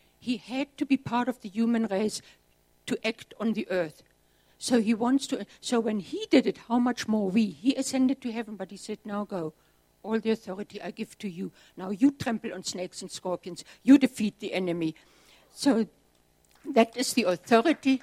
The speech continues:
we have. And that is when really I understood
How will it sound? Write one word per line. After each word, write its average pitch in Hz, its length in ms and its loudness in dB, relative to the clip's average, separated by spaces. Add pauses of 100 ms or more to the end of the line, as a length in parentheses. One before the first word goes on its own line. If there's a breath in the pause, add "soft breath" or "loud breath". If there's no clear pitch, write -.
(140)
we 202 140 2
have. 180 440 0 (960 loud breath)
And 196 280 -4
that 269 260 2
is 233 200 -2
when 214 240 -4
really 302 360 2
I 233 160 -8
understood 220 640 -6